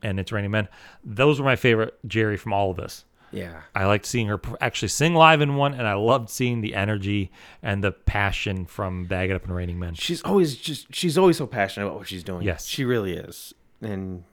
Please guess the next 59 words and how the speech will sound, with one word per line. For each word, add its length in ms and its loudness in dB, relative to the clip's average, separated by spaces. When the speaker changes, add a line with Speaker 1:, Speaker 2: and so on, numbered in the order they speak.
Speaker 2:
that's, 280 -2
that's 160 -6
probably 220 6
why 100 4
she 160 -6
puts 240 -10
so 80 -8
much 220 -8
pressure 320 -8
on 100 -10
herself. 340 -6
Speaker 1:
I, 180 4
Speaker 2:
She 120 -2
Speaker 1:
I 80 2
agree. 340 0
I 120 -2
think 200 -2
she 120 -10
puts 140 -8
a 40 -6
lot 260 -4
of 60 -6
pressure 240 -2
on 60 -6
herself. 320 -10
Speaker 2:
But 120 -4
she 300 -4
Speaker 1:
She, 60 -8
she 160 -2
wanted 280 2
to 40 -10
succeed 540 -6
very 400 2
badly. 380 -6
Speaker 2:
Yeah. 100 -4
Speaker 1:
And 80 -4
she 120 -2
did 240 4
really 400 4
well 280 8
for 320 -4
several 360 2
songs 300 2
in 80 0
a 40 -2
row. 180 -2
It's 160 2
okay 300 4
to 80 0
have 160 -2
a 20 0
number 220 -2
seven. 380 -4
Speaker 2:
Yeah. 220 4
Speaker 1:
It's 140 -6
okay. 360 0
Speaker 2:
Yeah, 140 -10
don't, 220 2
don't, 260 2